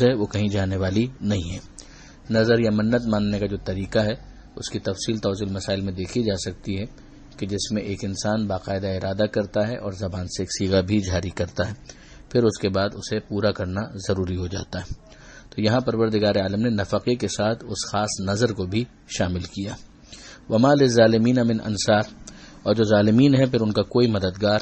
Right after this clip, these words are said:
نہیں ہوگا۔ یعنی قیامت کے میدان میں کوئی پارٹی بازی ایسی نہیں چل رہی ہوگی، وہاں تو جو مددگار ہیں وہ بھی انہی اعمال اور عقائد کی بنیاد پر جو انسان نے دنیا میں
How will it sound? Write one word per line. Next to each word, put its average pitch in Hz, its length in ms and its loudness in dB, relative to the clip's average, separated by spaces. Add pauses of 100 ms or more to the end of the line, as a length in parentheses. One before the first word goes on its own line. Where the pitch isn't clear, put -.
(140)
نہیں 95 280 -2
ہوگا۔ 87 280 -8 (600)
یعنی 107 200 -2
قیامت 107 380 -2
کے 113 80 -2
میدان 101 380 0
میں 117 80 0
کوئی 113 220 -2
پارٹی 95 260 0
بازی 107 300 0
ایسی 98 220 -2
نہیں 110 160 -2
چل 110 200 -4
رہی 95 180 -4
ہوگی، 90 260 -6 (500)
وہاں 104 300 -2
تو - 80 -4
جو 107 160 -4
مددگار 98 560 0
ہیں 123 160 -2
وہ 110 80 -2
بھی 117 220 -2
انہی 101 260 -4 (560)
اعمال 107 340 0
اور 104 100 -2
عقائد 107 420 -2
کی 113 80 -4
بنیاد 95 440 -6
پر 107 120 -4
جو 104 100 -4
انسان 95 400 -6
نے 110 140 -4
دنیا 98 280 -2
میں 98 180 -4